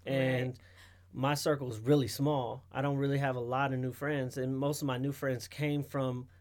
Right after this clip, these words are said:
Speaker 2: a job.
Speaker 1: Mm-hmm.
Speaker 2: So we work together, and so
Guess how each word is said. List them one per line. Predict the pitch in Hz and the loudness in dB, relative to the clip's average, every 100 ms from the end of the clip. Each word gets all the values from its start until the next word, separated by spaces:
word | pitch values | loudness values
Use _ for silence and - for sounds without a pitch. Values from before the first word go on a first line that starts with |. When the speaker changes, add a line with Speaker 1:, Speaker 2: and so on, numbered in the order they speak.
| - - - | -20 -20 -10
Speaker 2:
a | 131 123 | -6 0
job. | 123 143 117 - - - - - - | 2 4 2 -4 -12 -20 -20 -20 -14
Speaker 1:
Mm-hmm. | 170 170 175 165 190 - | -10 -10 -10 -12 -14 -20
Speaker 2:
So | - 139 | -2 2
we | 131 | 4
work | 127 156 170 | 4 4 4
together, | 147 139 135 131 127 | 0 2 2 2 0
and | - 135 131 | 0 -2 -4
so | - 143 131 127 127 | 0 2 2 2 -2